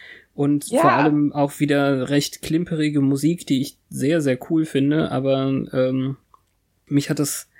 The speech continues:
Speaker 1: an früher erinnert.
Speaker 2: Ja, total. Und das Besondere daran ist, dass Buffy nicht derjenige ist, der das Monster of the Week bekämpfen muss.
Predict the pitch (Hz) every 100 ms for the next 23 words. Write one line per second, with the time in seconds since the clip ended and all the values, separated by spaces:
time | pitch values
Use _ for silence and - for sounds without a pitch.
0 | - - - - _ _ _ - 143 143
1 | 165 151 131 120 113 123 123 120 - -
2 | - _ _ _ _ _ _ _ - 185
3 | 196 - 196 180 190 190 143 170 175 170
4 | 180 165 165 202 202 190 196 190 196 202
5 | - 185 - 202 190 202 190 190 185 165
6 | 190 - 143 170 175 175 - 123 175 190
7 | - 151 - 175 180 - 170 - 190 -
8 | 160 156 160